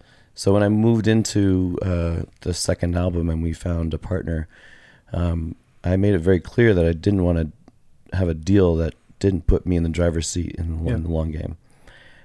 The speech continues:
Speaker 1: And so because of the uniqueness of, of, of the people at that table, and I can, I can say very honestly that those people at the table were very, uh,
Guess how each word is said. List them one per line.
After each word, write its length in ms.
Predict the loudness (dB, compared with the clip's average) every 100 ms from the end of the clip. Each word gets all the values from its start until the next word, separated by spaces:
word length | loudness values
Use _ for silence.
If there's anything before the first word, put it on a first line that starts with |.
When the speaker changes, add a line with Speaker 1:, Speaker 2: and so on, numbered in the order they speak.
| -2
Speaker 1:
And 340 | 2 2 2
so 640 | 0 2 6 6 4 2 -4 _ _ _ _ _ _ -20 -20 -20 -14 -4
because 640 | -4 -4 -2 2 2 -2 -8 _ _ -6
of 160 | -4
the 100 | -2
uniqueness 600 | -2 0 0 0 -2 -2
of, 200 | -6 -8 -10 -14 -4
of, 300 | -4 -4 -8 -6
of 160 | -6
the 80 | -6
people 480 | -4 -6 -2 -4 0
at 200 | 2 2
that 180 | 0 -2
table, 480 | 0 -2 0 -4 -8 -14 -20 -20 -20 -20 -20 -6
and 120 | -2
I 60 | 0
can, 340 | 0 -2 -4 -16 -20 -20 _ -4
I 100 | 0
can 140 | 0
say 360 | 2 2 2 0 -8 -20 _ -10
very 360 | 0 2 2 -2 -14 0
honestly 300 | 0 2 0
that 160 | -2 -2
those 180 | -4
people 240 | -2 -2 -2
at 80 | -2
the 60 | -4
table 120 | -4
were 60 | -2
very, 300 | -2 -2 -4 -14 -8
uh, 300 | -6 -4 -8